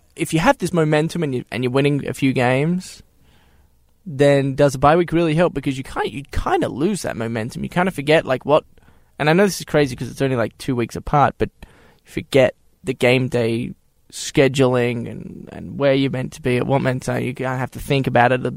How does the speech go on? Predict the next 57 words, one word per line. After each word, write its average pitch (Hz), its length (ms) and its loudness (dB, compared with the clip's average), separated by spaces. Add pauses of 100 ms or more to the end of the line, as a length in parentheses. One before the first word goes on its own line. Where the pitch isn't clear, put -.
(140)
a - 20 0
little 131 180 4
more 127 180 2
because 135 240 -6
it's - 140 -10
been 147 200 0
two - 160 -6
weeks 131 280 -2
and 143 80 -10
it's - 120 -16
not 131 160 4
every 120 220 -2
week. 120 240 -4
So - 140 -14 (360)
anyway, 151 280 4
it's - 140 -4
a, 143 80 -4 (420)
it's - 160 -2
a - 20 -4
conversation 190 480 2
to 139 80 -4
probably 139 320 0
have 147 180 0
with, 127 160 -6
like, 120 220 -4
a - 100 -4 (720)
psychologist - 880 0
or - 100 -4
something, 113 380 -4
I 87 100 -4
guess. 113 340 -2
But - 220 -4 (300)
I've 160 160 4
always 180 260 4
wondered, 151 320 0 (220)
and 196 120 2
the 202 60 4
conversation, 196 640 0
by 156 100 4
the 135 80 -2
way, 139 120 2
comes 143 260 -2
up 135 160 2
every 135 220 0
year 139 220 2
in 127 80 0
the 120 100 -2
N 123 80 -2
F 123 160 -4
L, 135 320 2 (100)
you - 160 -2
know, 131 100 2
those 127 200 -2
first 135 300 -2
week 139 200 -6
buys. 127 580 2 (440)
Um, 113 640 -4